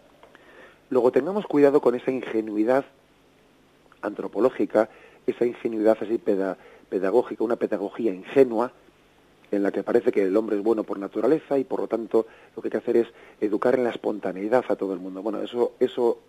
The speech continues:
eso es una ingenuidad. El hombre nace, ¿no?, con una naturaleza caída y hay un drama, un drama en el que lucha la gracia de Cristo contra,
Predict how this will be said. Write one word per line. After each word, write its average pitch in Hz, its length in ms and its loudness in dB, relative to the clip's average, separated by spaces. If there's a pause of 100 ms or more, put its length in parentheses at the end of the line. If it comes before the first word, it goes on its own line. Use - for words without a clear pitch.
(180)
eso 104 180 -8
es 95 80 -12
una 101 160 -10
ingenuidad. - 500 -16 (1300)
El 123 100 2
hombre 135 220 4
nace, 117 320 2
¿no?, 117 160 -4 (840)
con 110 160 0
una 123 200 4
naturaleza 104 540 2
caída 107 500 0 (1200)
y 120 120 6
hay 135 140 6
un 127 160 -2
drama, 123 420 4 (520)
un 113 160 -6
drama 113 400 4 (420)
en 107 260 4
el 98 140 2
que 104 140 -2
lucha 131 320 2
la 101 120 -2
gracia 127 400 2
de 123 120 4
Cristo 120 500 -2 (600)
contra, 95 540 -2